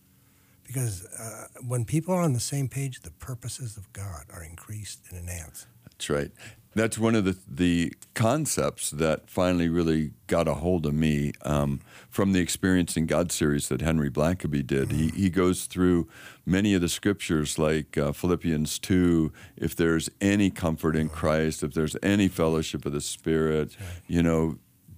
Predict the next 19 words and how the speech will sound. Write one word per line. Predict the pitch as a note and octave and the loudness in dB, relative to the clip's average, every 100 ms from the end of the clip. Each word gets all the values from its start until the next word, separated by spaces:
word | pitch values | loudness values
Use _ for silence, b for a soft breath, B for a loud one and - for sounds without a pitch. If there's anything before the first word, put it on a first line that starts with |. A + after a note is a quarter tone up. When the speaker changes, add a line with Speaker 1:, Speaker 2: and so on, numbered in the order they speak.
| - | 2
Speaker 2:
make | F#2 G2 - | 4 4 2
my | F#2+ F2+ F2 | 2 2 2
joy | D#2+ F#2+ F2+ | 2 2 2
complete, | - E2+ C#2+ - F2+ F2 - | 0 -4 -4 2 2 2 0
be | F2+ F2+ F2 | 4 6 4
of | D2+ E2 | 2 0
one | E2+ E2+ E2 | 2 2 4
mind | D#2+ E2 D#2 | 2 2 2
and | D2+ | 0
one | D#2 D#2 | 0 0
accord." | D#2 - E2+ D2+ B B B - | -2 2 2 2 B B B -4
And | F2 E2+ D#2+ C#2 - _ | 0 2 0 -4 -12 _
when | F2+ F#2 | 2 4
you | F2 | 4
see | E2+ - B2+ G#2+ | 2 2 4 4
that | F2 - | 2 0
that | F2+ G2+ | 2 2
really | - G#2 G#2 F2+ - | 2 2 4 2 2
is | F#2+ A#2 E2 D2 - | 2 4 2 0 -4